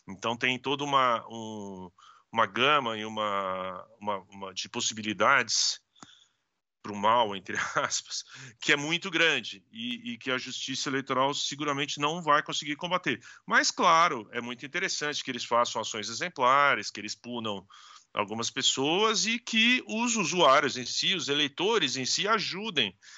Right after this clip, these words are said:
é, nessa tarefa, que tem uma série de formas que isso pode ser feito, a gente pode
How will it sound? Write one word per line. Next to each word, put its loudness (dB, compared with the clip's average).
é, 4
nessa 0
tarefa, -4
que -18
tem -8
uma -8
série -4
de -10
formas -6
que -10
isso -8
pode -8
ser -6
feito, -6
a -6
gente -8
pode 0